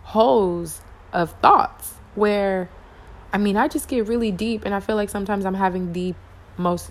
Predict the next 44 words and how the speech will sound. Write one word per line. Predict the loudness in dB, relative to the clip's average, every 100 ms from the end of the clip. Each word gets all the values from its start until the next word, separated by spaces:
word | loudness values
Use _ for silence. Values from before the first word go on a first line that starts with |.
| -14
perfect | -10 0 0 0 -2 -4 -4 -6
conversation | 0 0 2 -2 0 0 2 0
because | 0 2 2
there's | 4 2 2
no | 0
one | 2 2 0 -2 -2
to | -4
counteract, | 4 6 6 6 4 4 0
so | -4
I'm | -2 -2
just | -4 -4 -10
throwing | 0 2 4 4 4
out | 4 4
good | 0 0
points | 0 -2 0 -2
after | 0 -2
good | 0 -2 0
points. | -2 -2 -4 -8 -14 -14 -18 -18 -18 -18 -18 -18 -18 -20 -8 -2
And | 2
I | 2
wanna | 2 0 0 -2
share | 0 2 2
those | 2 -2 -2
things | -4 -4 -4
with | -6 -4
people, | -6 -4 -2 0
but | 2 2
I |
don't | 2 0
have | -2 -2
a |
lot | 0 0
of | -2
friends. | -2 -2 -2 -6 -6
I | -2
mean, | 0 0
I | 0
do | -2 -4
have | -2 -4
a | -2
lot | -2
of | -4
friends, | -6 -6 -6 -8 -4
but | -2 -2